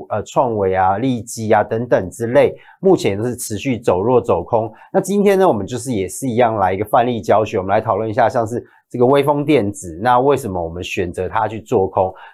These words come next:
那一样，因为个股比较多，那，呃，就针对任何一档个股，或者是你们自己的个股，或任何有关于金融市场投资交易的任何，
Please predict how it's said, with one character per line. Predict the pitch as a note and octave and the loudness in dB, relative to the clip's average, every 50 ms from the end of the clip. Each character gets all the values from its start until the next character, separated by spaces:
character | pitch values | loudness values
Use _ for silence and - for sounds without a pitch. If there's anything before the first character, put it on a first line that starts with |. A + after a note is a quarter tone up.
| - | 0
那 | - A3 | 2 4
一 | G#3+ G3 | 4 6
样， | G3+ G3 F#3+ | 6 6 6
因 | F#3+ | 4
为 | G3 G3 F#3 | 4 2 2
个 | - G3+ F#3 D3+ | 4 4 4 4
股 | - A2+ F#2+ | 2 -2 -2
比 | F2+ | 2
较 | G2+ A2+ B2+ | 2 2 2
多， | C3 - - C#3 B2 A#2 A2+ A#2+ | 2 0 0 2 4 6 6 6
那， | C3+ E3 F3+ D#3 D3+ - - _ _ _ _ - | 6 4 4 2 2 -2 -8 _ _ _ _ 0
呃， | C3 A#2+ A2+ | 2 4 4
就 | A#2 - E3+ | 4 2 0
针 | E3+ G3 G3 G#3 | 2 4 4 6
对 | G#3+ G3+ | 6 8
任 | G#3 G3+ | 6 6
何 | F3+ D3+ | 6 4
一 | C3+ | 4
档 | C3 B2 G#2 - | 4 2 0 2
个 | - E3+ D3 | 2 2 2
股， | A#2+ - - E2 D#2+ | 2 0 -8 -8 -2
或 | - D#3+ E3 | 2 2 2
者 | D3+ - | 4 4
是 | F3 | 2
你 | D3+ A#2 | 0 0
们 | G2+ F#2+ F2+ E2+ | 0 -2 -4 -4
自 | - F3+ F#3+ | -4 -4 -2
己 | C3+ B2+ G#2+ | 0 0 0
的 | F#2 F#2 | 0 2
个 | - D3 B2+ G#2 | 2 4 2 2
股， | F#2 E2 F2 | 2 0 0
或 | C3+ C#3 C#3+ | 2 2 4
任 | D#3 F#3 F3 D3+ B2+ | 4 4 4 4 2
何 | B2+ G#2+ | 2 0
有 | G2+ | 0
关 | F#2 C3+ C3 B2 | 2 0 0 0
于 | A#2 A2+ | 0 -4
金 | - - C3+ B2+ | -8 -6 -2 -2
融 | A#2 A2+ | -2 -2
市 | - C3 | -2 -2
场 | A#2+ A#2 G2+ F#2+ | -2 -2 -2 -2
投 | - G#2 G2+ | -2 -4 -4
资 | G2 G#2 G2+ | -4 -6 -2
交 | - B2+ A#2 A#2+ | 2 4 4 4
易 | B2 | 2
的 | G#2 | 0
任 | G#2 C3 D3 B2+ | 0 0 0 2
何， | A#2+ G#2 G2 F#2+ F#2 | 2 2 2 0 -2